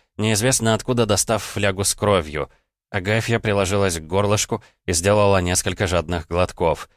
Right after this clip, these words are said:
«Чтоб я ещё раз!» Она выдохнула, собирая языком капли крови с губ. «Да за этим придурочным куда-то сигануло? Оно хоть того стоило?» Последний вопрос был адресован мне.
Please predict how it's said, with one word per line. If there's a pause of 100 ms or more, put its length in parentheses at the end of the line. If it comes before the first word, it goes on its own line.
(720)
«Чтоб
я
ещё
раз!» (360)
Она
выдохнула,
собирая
языком
капли
крови
с
губ. (420)
«Да
за
этим
придурочным
куда-то
сигануло? (460)
Оно
хоть
того
стоило?» (580)
Последний
вопрос
был
адресован
мне.